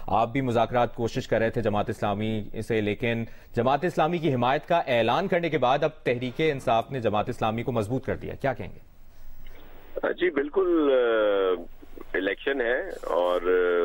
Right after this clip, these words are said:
Speaker 2: उसमें हर, अ, party जो है अपना फैसला कर सकती है।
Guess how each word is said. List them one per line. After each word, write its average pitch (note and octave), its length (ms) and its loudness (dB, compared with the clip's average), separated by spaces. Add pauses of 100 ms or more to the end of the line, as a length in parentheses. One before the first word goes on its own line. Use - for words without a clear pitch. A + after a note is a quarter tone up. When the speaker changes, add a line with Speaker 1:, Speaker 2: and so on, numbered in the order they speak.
(420)
Speaker 2:
उसमें F2+ 840 2
हर, D#2 400 -2
अ, - 840 -2 (120)
party D#2 340 -2
जो F2 140 2
है E2 80 2
अपना D#2+ 240 -4
फैसला D#2 380 -2
कर E2 160 -2
सकती - 400 -4
है। C2+ 180 -4